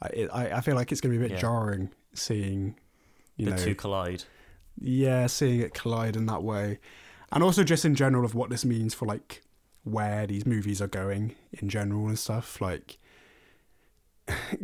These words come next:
Speaker 1: you know, the appeal of the Marvel Cinematic Universe was, you know, that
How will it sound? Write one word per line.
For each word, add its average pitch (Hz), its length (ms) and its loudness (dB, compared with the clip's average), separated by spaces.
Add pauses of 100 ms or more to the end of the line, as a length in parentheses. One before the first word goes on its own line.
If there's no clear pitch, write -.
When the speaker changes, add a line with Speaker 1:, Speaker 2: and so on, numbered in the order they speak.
Speaker 1:
you 170 200 2
know, 135 160 4
the 131 140 4
appeal 131 260 4
of 120 80 2
the 123 180 0 (180)
Marvel 131 260 2
Cinematic 117 380 0
Universe 110 480 -2
was, 104 340 -4
you 151 140 0
know, 107 200 -2 (1400)
that 113 360 -2